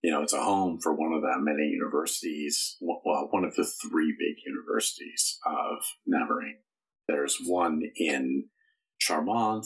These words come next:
there's one in Chalmers, there's one in Bodrov, and there's probably lesser schools elsewhere, but they're not, like, they're not really accredited, <laughs> shall we say.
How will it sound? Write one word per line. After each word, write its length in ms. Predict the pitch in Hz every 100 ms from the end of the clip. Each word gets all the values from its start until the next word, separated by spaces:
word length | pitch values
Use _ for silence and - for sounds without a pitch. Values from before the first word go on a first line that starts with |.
| -
there's 260 | - 78 90
one 260 | 85 73 -
in 160 | -
Chalmers, 520 | - - 98 90 82 -
there's 160 | -
one 160 | - 71
in 140 | -
Bodrov, 540 | - 95 92 87 80 -
and 120 | 80
there's 160 | 80 -
probably 300 | 208 151 123
lesser 720 | 95 92 101 - 107 92 - _ _ _ -
schools 840 | - - 92 87 85 - - - -
elsewhere, 640 | 82 85 - 104 101 101 98
but 200 | 87 87 - -
they're 140 | 85
not, 300 | 87 78 - _
like, 160 | - - - _ _ _ _ -
they're 100 | 101
not 220 | 95 87
really 240 | 90 80 85
accredited, 720 | - - - 80 82 101 107 _
<laughs> 80 | -
shall 320 | - - 143
we 140 | 120
say. 480 | - - 117 123 135